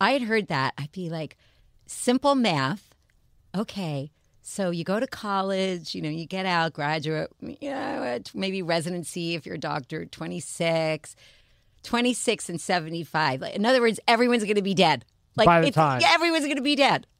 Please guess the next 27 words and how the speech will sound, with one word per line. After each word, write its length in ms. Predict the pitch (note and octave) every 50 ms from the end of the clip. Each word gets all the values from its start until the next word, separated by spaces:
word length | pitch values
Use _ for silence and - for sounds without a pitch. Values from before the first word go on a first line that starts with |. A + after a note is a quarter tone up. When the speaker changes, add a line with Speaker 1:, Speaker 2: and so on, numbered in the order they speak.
| - - -
Speaker 2:
Yeah, 160 | - G3 F3+
'cause 140 | C#3 C#3 C#3
if 220 | E3 D3+ A#2 -
they 220 | - E3 D3+ D#3+ D3
said 260 | - - F3 D#3+ D3 A#2 - -
it 60 | D#3+
would 200 | D#3 D#3 D#3+ C#3
take 220 | - - E3+ C#3+ -
them 200 | - D3+ C#3+ B2
seventy-five 760 | - - F3 E3+ E3+ E3+ D#3+ B2+ - E3+ E3 D#3 C#3+ A#2+ C#3
years 720 | D3 D3+ D#3 D#3 D#3 D#3 D3+ D3 C3 G#2+ - - - - - - - E3+ - -
to 60 | - E3+
Speaker 1:
To 40 | D#3
Speaker 2:
have 240 | C3+ C3+ C#3+ D3+
Speaker 1:
release 220 | - A4+ - A#4 -
it. 100 | - -
Speaker 2:
to 80 | - F3
Speaker 1:
Yeah, 100 | F#3+ F3
Speaker 2:
release 260 | F3+ G3+ G#3+ G3+ -
it, 40 | D#4
Speaker 1:
because 160 | - D4+ E4
they 60 | C4+ -
Speaker 2:
right? 100 | D#4 D4+
Speaker 1:
didn't 220 | D4 C4+ D#4 D4+
have 260 | C#4 D4+ D4 C#4+ A#3+ C#4
enough 320 | C4+ B3+ B3+ B3+ C4+ -
staff. 420 | - - - - C#4 D#4 E4+ -